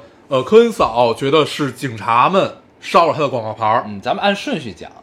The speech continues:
Speaker 2: 他是，
Speaker 1: 啊，对。
Speaker 2: 他是按是，呃，
Speaker 1: 哦，你要把
Speaker 2: 信读
Speaker 1: 整个剧情讲一遍是吧？
Speaker 2: 我觉得这样比较好。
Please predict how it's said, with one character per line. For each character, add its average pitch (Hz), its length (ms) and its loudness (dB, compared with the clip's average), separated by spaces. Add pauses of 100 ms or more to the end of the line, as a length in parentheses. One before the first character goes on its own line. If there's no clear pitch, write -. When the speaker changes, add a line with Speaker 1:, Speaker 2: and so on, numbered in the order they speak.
(360)
Speaker 2:
他 180 180 -2
是， 180 40 -4
Speaker 1:
啊， 147 40 -4
对。 117 220 -4 (320)
Speaker 2:
他 190 140 -2
是 147 320 -8
按 147 180 -6
是， 135 220 -12 (420)
呃， 156 60 -2
Speaker 1:
哦， 151 60 -2
你 139 100 -4
要 170 120 4
把 220 100 4
Speaker 2:
信 196 100 -2
读 123 40 -8
Speaker 1:
整 156 60 -2
个 175 60 -8
剧 175 60 -10
情 190 140 -8
讲 - 180 -8 (140)
一 156 60 -20
遍 156 200 -2
是 113 120 -10
吧？ - 160 -18 (1800)
Speaker 2:
我 131 140 -6
觉 117 60 -4
得 135 60 -2
这 - 80 0
样 170 120 2
比 107 60 -8
较 110 100 -2
好。 - 240 -16